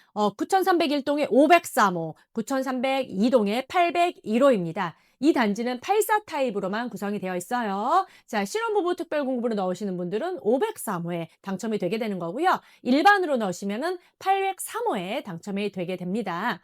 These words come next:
자, 분양가 사억 오천, 사억 육천 대 정말 저렴하죠. 계약금은 여러분 대략 구천만 원 정도만 있으시면 되고요. 나머지 잔금은 여러분들이 실입주 하실 때 대출받아서 실입주, 그 다음에 전세로 잔금 치르는 분들은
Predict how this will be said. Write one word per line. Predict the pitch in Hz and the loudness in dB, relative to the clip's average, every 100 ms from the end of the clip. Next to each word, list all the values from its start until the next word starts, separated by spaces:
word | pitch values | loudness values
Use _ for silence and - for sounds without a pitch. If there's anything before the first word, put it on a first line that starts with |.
| _ _ - _ | _ _ -20 _
자, | - 226 | -6 -4
분양가 | 269 311 311 294 | -2 -2 -2 -4
사억 | 254 277 240 | 0 2 2
오천, | 214 - 202 | 0 -2 -6
사억 | 180 262 220 | -4 -4 -4
육천 | 196 - 247 208 | -6 -6 -10 -6
대 | 202 175 - _ _ | -6 -6 -8 _ _
정말 | - 196 254 392 | -2 2 2 2
저렴하죠. | 277 202 185 156 170 156 - _ _ | 2 2 0 -6 -8 -10 -14 _ _
계약금은 | 202 262 311 311 302 302 381 349 | 0 2 2 -2 -4 -2 0 0
여러분 | 202 190 | 0 -2
대략 | 202 202 202 | -4 -4 -6
구천만 | 214 - 330 339 330 233 180 | -8 -6 -2 0 0 -2 -2
원 | 220 233 | -2 -4
정도만 | 175 175 196 202 | -6 -4 -4 -4
있으시면 | 196 190 208 202 | -6 -8 -8 -6
되고요. | 180 277 285 | -4 -4 -4
나머지 | 185 202 220 240 | -4 -4 -4 -6
잔금은 | - - 214 247 320 240 | -8 -4 -2 -2 -2 -2
여러분들이 | 185 180 196 302 359 _ - | -2 -4 -2 -2 -4 _ -14
실입주 | - 440 370 320 | 2 2 2 -4
하실 | 220 170 | -4 -6
때 | 175 | -8
대출받아서 | 170 180 254 220 202 214 370 | -6 -4 -4 -2 -4 -2 -4
실입주, | 392 247 190 - 160 - _ - | -4 -6 -8 -8 -12 -14 _ -6
그 | |
다음에 | 208 190 180 233 339 - _ | -2 -2 -2 -4 -4 -6 _
전세로 | 202 208 370 349 | -2 0 2 -2
잔금 | 220 190 | -4 -4
치르는 | 175 233 208 | -6 -6 -6
분들은 | 175 175 233 381 | -6 -4 -4 -4